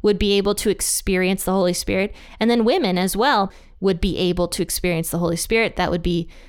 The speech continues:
something, once again, countercultural. And then elderly,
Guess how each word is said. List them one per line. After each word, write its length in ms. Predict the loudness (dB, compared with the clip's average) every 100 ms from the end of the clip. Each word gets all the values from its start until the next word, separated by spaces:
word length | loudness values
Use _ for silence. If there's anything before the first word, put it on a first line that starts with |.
| -16
something, 540 | -4 -2 0 0 0 -4 -12 -6
once 200 | -2 0
again, 280 | 0 0 0
countercultural. 840 | 0 0 0 0 0 0 0 0 2
And 140 | 2
then 200 | 2 0 -2
elderly, 760 | 2 2 2 2 -2 -4 -8